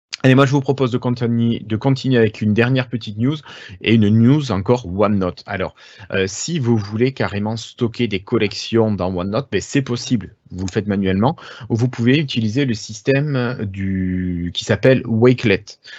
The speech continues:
W A K E L E T. C'est un service qui va permettre de mettre, euh, sur, euh, de faire des groupes un petit peu façon Pinterest, mais vous pouvez mettre des pages web, vous pouvez mettre des images, des documents de différentes sortes. Eh bien, en quelques jours, euh, l'équipe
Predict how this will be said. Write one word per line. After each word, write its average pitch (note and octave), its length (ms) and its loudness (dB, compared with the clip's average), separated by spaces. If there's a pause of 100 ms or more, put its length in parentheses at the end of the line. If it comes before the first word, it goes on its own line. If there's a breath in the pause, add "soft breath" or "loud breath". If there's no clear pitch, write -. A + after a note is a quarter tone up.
(180 loud breath)
W G#2 440 4 (100)
A A2+ 260 2 (160)
K - 80 2 (160)
E A#2+ 180 4
L G2+ 180 -4
E F#2 60 -4
T. B2 220 -4 (400 loud breath)
C'est - 300 -6
un C3+ 60 2
service C3 460 -2
qui A2 180 -6
va G#2+ 180 0
permettre A#2 520 -2
de G#2+ 220 0
mettre, A#2 520 0
euh, G2+ 220 2 (300 loud breath)
sur, A2+ 420 -6
euh, E2 300 -2 (360)
de B2+ 80 2
faire C#3 180 4
des C3+ 100 6
groupes C#3 260 4
un C3 80 4
petit - 140 -4
peu D3 100 -4
façon C3 280 -2
Pinterest, A2+ 520 0
mais A2+ 80 -2
vous A2 120 -6
pouvez A#2 200 -2
mettre G#2+ 140 2
des G2 100 -2
pages C3 200 0
web, G#2 260 0
vous - 120 -16
pouvez G2 120 -2
mettre F#2+ 160 -2
des G2 240 -4
images, G#2 320 0
des G2+ 120 -2
documents G#2 460 0 (360 loud breath)
de G2 80 -4
différentes F#2 400 -2
sortes. - 300 0 (400 loud breath)
Eh - 80 -4
bien, A2 280 4
en B2 120 0
quelques E3 320 2
jours, A#2+ 440 0
euh, G2 340 4
l'équipe B2 400 0